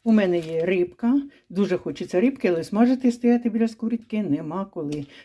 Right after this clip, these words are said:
Тому ось така рибка, вона в мене, е, розморожена не зовсім. Мені потрібно буде її зараз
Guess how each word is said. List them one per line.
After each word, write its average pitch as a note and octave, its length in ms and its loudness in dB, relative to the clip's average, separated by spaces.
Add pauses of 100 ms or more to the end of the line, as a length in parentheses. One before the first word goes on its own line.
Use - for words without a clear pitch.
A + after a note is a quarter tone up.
Тому F3+ 320 0 (280)
ось G#3 140 -2
така F3+ 260 0
рибка, G#3 300 -2
вона F3+ 200 0
в E3 60 -6
мене, E3+ 240 -4 (720)
е, F#3+ 220 4
розморожена F3+ 640 2
не G#3 220 4
зовсім. F3 640 0 (680)
Мені G3+ 240 0
потрібно F3+ 420 -2
буде F3 240 0
її E3+ 160 0
зараз D#3 440 -4